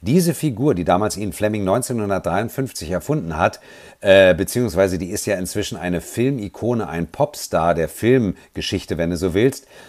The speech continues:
dass diese Figur plötzlich in No Time to Die ein Ende findet, was noch nie da gewesen ist, war natürlich sehr mutig.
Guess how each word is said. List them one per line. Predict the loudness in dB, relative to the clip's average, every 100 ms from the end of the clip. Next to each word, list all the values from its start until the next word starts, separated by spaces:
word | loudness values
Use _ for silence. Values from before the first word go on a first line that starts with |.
| _
dass | 0 0
diese | 0 0 0
Figur | -2 -4 -2 2 4 2 0 -14 _ _
plötzlich | 2 2 2 -2 -2 -2
in | 2
No | 2 2
Time | 2 -2 0
to | 0
Die | 2
ein | 2 2 -6
Ende | -4 -2 0 2 2 0 -4
findet, | -2 -2 0 -2 0
was | -2 -2 -4
noch | -6 -4
nie | -4 -2
da | -2 0
gewesen | -2 -2 -2 -2 -2
ist, | -4 -6 -10 -20 -20 -20 -20 _
war | 4 6 6
natürlich | 4 0 -2 -2 -2
sehr | 0 0
mutig. | 2 0 -2 -8 -12